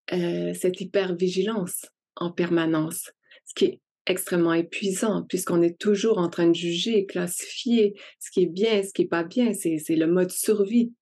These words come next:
à plein qui, qui, qui est mis à l'avant-plan.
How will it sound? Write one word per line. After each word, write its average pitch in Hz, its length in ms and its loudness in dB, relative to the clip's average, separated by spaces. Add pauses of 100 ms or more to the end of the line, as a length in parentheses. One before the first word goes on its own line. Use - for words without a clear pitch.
(160)
à 165 100 -6
plein 202 320 -4 (920)
qui, 156 440 0
qui, - 600 -4
qui 175 160 -4
est 175 40 0
mis 180 200 0
à 165 100 -2
l'avant-plan. 165 640 -6